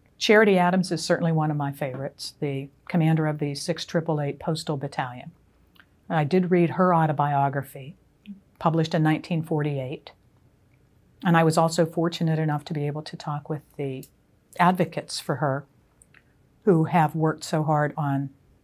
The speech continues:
not only a, an, a unit award for them, but also a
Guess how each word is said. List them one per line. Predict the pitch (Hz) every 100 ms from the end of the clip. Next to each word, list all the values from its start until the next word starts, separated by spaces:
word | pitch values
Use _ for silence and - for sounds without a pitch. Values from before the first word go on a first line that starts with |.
| _ _ _ _
not | 175 180 175 185
only | 185 185 170 160 -
a, | 156 143 131 123 - _
an, | 151 135 -
a | 135
unit | 123 170 220 165
award | 143 147 139 -
for | 160
them, | 143 135 160 - _ _ - _
but | 160
also | 165 180 185 175 170 165 160
a | 147 139